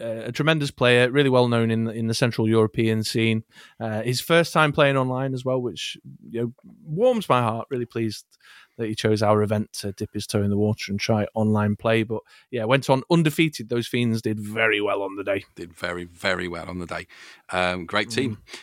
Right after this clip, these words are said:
Speaker 2: And then my last game was against a lovely man called Rick.
Speaker 1: Ricky?
Speaker 2: Um, no, just Rick.
Speaker 1: Just,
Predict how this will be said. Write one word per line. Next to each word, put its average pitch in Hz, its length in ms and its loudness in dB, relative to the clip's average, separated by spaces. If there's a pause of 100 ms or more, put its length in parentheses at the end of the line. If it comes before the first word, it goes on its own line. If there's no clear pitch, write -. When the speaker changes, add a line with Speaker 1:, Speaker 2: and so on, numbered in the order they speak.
(140)
Speaker 2:
And 139 100 0
then 151 120 2
my 160 100 0
last 185 400 4
game 147 260 0
was 139 180 -4
against 135 320 -4
a 135 60 -2
lovely 151 320 -4
man 113 300 0 (100)
called 135 420 -10
Rick. - 280 -8 (260)
Speaker 1:
Ricky? 190 680 -2 (1600)
Speaker 2:
Um, 117 400 -4 (520)
no, 214 200 -4
just 294 220 -6
Rick. - 280 -8 (1200)
Speaker 1:
Just, 175 180 2